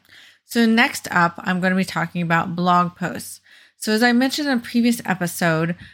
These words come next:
new and engaging content is key for search engine optimization on your website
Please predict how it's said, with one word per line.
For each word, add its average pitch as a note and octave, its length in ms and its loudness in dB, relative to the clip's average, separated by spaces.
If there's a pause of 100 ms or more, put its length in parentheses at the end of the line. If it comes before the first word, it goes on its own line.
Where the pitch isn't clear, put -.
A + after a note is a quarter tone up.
(140)
new A3+ 220 4
and D4+ 100 2
engaging G3 420 2
content F3 460 -2
is F#3+ 260 0
key A#3+ 300 2
for F#3+ 160 -2
search F3+ 320 0
engine E3+ 240 -2
optimization D#3+ 1040 -2
on E3 240 -2
your E3+ 160 -2
website E3 600 -4